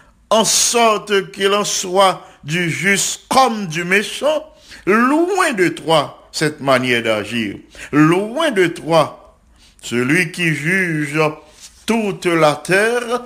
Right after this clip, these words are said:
n'exercera-t-il pas la justice ? » Ah, mes bien-aimés, pas oublier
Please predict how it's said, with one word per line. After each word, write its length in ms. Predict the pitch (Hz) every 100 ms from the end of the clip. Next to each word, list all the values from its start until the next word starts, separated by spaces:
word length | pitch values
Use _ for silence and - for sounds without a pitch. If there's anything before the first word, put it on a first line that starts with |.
| - -
n'exercera-t-il 1160 | 127 135 110 147 151 - 175 170 175 - 175 165
pas 320 | 185 185 156 -
la 160 | 175
justice ? » 880 | 160 208 - - 269 - - - - _ _ _ -
Ah, 680 | 107 113 90 67 - 53 - - _ _
mes 120 | - 135
bien-aimés, 600 | 147 170 160 156 190 - _ _ _ _ _ _ _ _ - - - _ -
pas 280 | 202 156 117
oublier 760 | 120 147 131 117 143 143 -